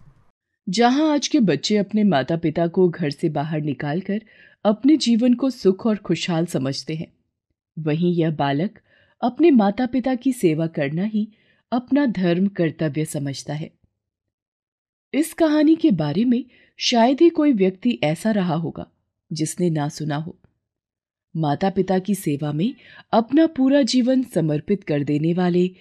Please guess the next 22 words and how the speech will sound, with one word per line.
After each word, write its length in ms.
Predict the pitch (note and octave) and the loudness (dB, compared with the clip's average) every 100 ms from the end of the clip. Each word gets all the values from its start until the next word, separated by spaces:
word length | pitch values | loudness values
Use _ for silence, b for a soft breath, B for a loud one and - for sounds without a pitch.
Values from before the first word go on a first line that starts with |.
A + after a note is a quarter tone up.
| b b _ | b b _
श्रवण 380 | - B3 A#3+ C#4+ | -2 2 2 2
कुमार 420 | A#3+ F#3 E3+ G3+ | 2 2 2 0
की 140 | A3+ | -2
कहानी 480 | F#3+ D3+ D3+ C#3+ - - _ _ _ _ | -4 -4 -4 -6 -8 -14 _ _ _ _
हम 180 | - E3 | -2 0
सदियों 460 | F3+ D3+ C3+ E3 G3 | 0 -4 -2 0 0
से 200 | G3+ G3 | 0 -2
सुनते 420 | - D#3+ D#3+ D#3 | -2 -6 -4 -6
आए 200 | C#3+ C#3+ | -4 -6
हैं। 220 | E3 - _ _ _ _ _ _ _ _ _ _ - | -8 -12 _ _ _ _ _ _ _ _ _ _ 0
त्रेता 320 | B3 B3 E4 | 2 4 6
युग 280 | E4 E4 D4+ | 6 6 6
में 160 | D#4+ | 4
जन्मे 380 | - D3+ D#3+ F#3 | 4 0 2 0
श्रवण 360 | F#3+ D#3+ C#3+ D3 | 0 0 0 -2
कुमार 420 | D#3 D3 C#3+ C#3+ | -2 -2 0 0
ने 240 | D3 B3 b b b b | 0 -2 b b b b
सुख 340 | - C#4+ D4 D4+ | -6 0 0 2
और 140 | C#4+ | 2
दुख 240 | F#3+ G#3+ | 2 0
को 160 | - A#3 | 0 -2
भूलकर 540 | F#3+ G3+ G#3 - D3 | 0 0 0 0 -6